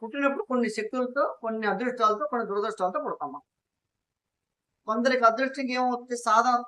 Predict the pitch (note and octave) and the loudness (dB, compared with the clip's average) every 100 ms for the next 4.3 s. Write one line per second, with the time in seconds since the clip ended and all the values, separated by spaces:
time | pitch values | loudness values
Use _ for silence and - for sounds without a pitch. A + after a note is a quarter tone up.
0 | - G#3+ A#3+ C4+ B3 G3 D#3+ C3+ E3 A3+ | -4 0 4 4 4 0 -4 -4 -4 -4
1 | G3 F#3 _ _ F#3 G#3+ A3 G3 F3+ F3+ | -4 -10 _ _ -4 -2 0 -2 0 2
2 | G#3 G3+ A3 A3+ A#3 F#3+ F#3 F3+ F#3 - | 4 2 -2 -2 -2 0 2 2 0 0
3 | F3+ F3 F#3+ G3+ G#3 F#3+ D#3+ D#3+ E3+ D3+ | -6 -4 -4 -2 -2 0 0 0 -2 -2
4 | C#3 F3 | -6 -10